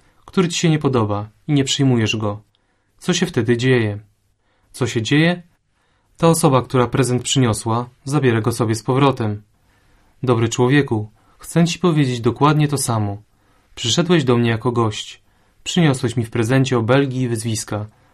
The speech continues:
Ja nie przyjmuję twoich prezentów. Zabierz je sobie z powrotem. One pozostają twoją własnością, a nie moją”. Stary człowiek był bardzo inteligentny. Od zrozumienia prawdy oddzielała go tylko cieniutka zasłona ignorancji,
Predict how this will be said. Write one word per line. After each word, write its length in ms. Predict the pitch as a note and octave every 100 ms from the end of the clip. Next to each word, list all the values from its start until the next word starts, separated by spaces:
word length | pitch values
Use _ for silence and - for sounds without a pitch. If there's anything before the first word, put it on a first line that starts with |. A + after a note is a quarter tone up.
| _ _
Ja 80 | E3+
nie 120 | E3+
przyjmuję 380 | E3 F3 E3 D3+
twoich 240 | - A2
prezentów. 600 | A2 A2 A2 G#2+ G#2+ G#2 _ _ _ -
Zabierz 400 | C#3 C3 A2+ A2
je 60 | B2
sobie 220 | - A2+
z 60 | G#2+
powrotem. 580 | C3 C3 C3+ A#2+ G#2+ G#2+ _ _ _ _ _ -
One 220 | C#3+ C3
pozostają 520 | C3 B2 B2 B2 A#2+
twoją 340 | B2+ E3+ D#3+ A#2+
własnością, 680 | A2 G#2 A2+ G2+ - G2+ G2+ -
a 120 | E3
nie 160 | C#3+
moją”. 360 | G#2+ G2+ G2 G2+ - _ _ _ _ _ _ _ _ _
Stary 320 | - - E3+ F3+
człowiek 440 | B2+ A2+ G#2+ A2
był 140 | B2+
bardzo 300 | B2+ A2 G#2+
inteligentny. 800 | A2+ A2+ A#2+ A#2+ B2+ A#2 A#2 G2+ F#2+ _ _ _ _ _ _
Od 140 | C3+ A#2+
zrozumienia 500 | B2+ B2 B2+ A#2+ A2
prawdy 560 | C#3 D3 C3+ D3 C#3+ -
oddzielała 540 | - C#3+ F3 D#3+ A#2
go 120 | A2+ A2+
tylko 280 | A#2 A2+
cieniutka 520 | A2 A#2+ B2 D3+ - D#3+
zasłona 460 | D#3+ - A#2+ A2
ignorancji, 720 | G#2+ G#2+ A2+ A2+ G#2+ - G#2+